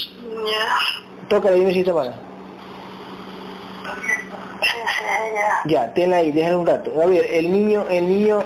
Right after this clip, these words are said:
Speaker 2: este, ¿ya, ya integraste lo-, los fractales?
Speaker 1: Sí, ya está, y la niña también ya está.
Speaker 2: Ya, perfecto. Cuento tres y vienen todos los fractales de la niña.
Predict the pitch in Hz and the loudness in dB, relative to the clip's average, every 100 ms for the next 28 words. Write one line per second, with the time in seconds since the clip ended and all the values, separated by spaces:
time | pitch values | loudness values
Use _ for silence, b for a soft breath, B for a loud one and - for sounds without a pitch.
0 | 202 170 156 - 165 156 156 156 185 196 | 0 -2 -2 -2 2 2 2 4 4 4
1 | 180 190 190 196 196 202 208 180 165 160 | 4 2 4 4 4 4 4 4 4 2
2 | 160 208 220 220 - - - - - - | 0 2 2 0 -4 -16 -18 -18 -18 -16
3 | - - - - - - - 233 208 202 | -16 -16 -16 -16 -16 -8 -4 -4 -4 -2
4 | 202 - 233 233 214 214 208 220 233 226 | -2 0 2 2 -2 -2 -2 -2 -6 -2
5 | 214 220 - 220 214 226 226 214 202 - | -2 -2 -2 -2 -2 -6 -6 -6 -8 0
6 | 214 214 165 160 - 170 170 147 131 120 | 2 2 2 2 4 2 2 0 -2 0
7 | 170 180 190 202 196 185 185 180 190 196 | 0 2 2 2 4 6 4 4 4 4
8 | 175 160 - 180 180 160 180 151 123 | 2 0 2 2 4 4 4 2 -2